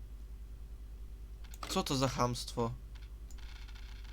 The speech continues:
Nie mogę, halo! Dlaczego nie mogę? Jak to się zmniejszało? Tu weź mi takie coś zrób. Trzeba kombinować.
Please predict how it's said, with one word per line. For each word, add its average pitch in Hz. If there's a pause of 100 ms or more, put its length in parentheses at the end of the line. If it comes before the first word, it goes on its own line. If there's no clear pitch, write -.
(1600)
Nie 151
mogę, 127
halo! 135 (680)
Dlaczego 208
nie 185
mogę? 127 (2750)
Jak 127
to 117
się 120
zmniejszało? 110 (1700)
Tu 139
weź 120
mi 113
takie 113
coś 113
zrób. 110 (1600)
Trzeba 120
kombinować. 117